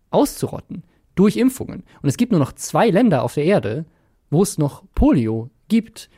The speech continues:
Und, äh, wenn in Deutschland, das ist, das ist ein spannender Fakt, den ich dann im Zuge dessen gelernt habe, es gibt in Deutschland inzwischen weniger geimpfte Kinder gegen Polio, als die Weltgesundheitsorganisation eigentlich empfiehlt. Und die Impfraten sind rückgängig.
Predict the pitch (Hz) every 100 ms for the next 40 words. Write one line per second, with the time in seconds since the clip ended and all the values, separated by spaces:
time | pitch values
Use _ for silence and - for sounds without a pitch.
0 | _ - 143 139 139 - - 131 143 170
1 | 147 147 240 - 139 131 139 135 - 139
2 | 135 - 170 147 - 202 - 131 - 127
3 | 123 - 147 131 - 123 110 123 254 -
4 | 110 98 131 190 _ _ _ _ _ _
5 | _ _ _ - - - 262 170 160 131
6 | 151 - 196 139 131 - 311 - 113 135
7 | 185 _ _ _ _ _ _ _ _ 123
8 | 120 262 302 147 117 113 123 123 - 127
9 | 269 254 113 110 110 - 123 156 170 156
10 | - 156 135 139 131 143 139 127 123 127
11 | 117 - 139 123 135 147 120 - 117 -
12 | 165 _ _ _ _ 151 139 165 220 320
13 | - 117 110 147 135 135 120 240 - -
14 | - 110 87 - -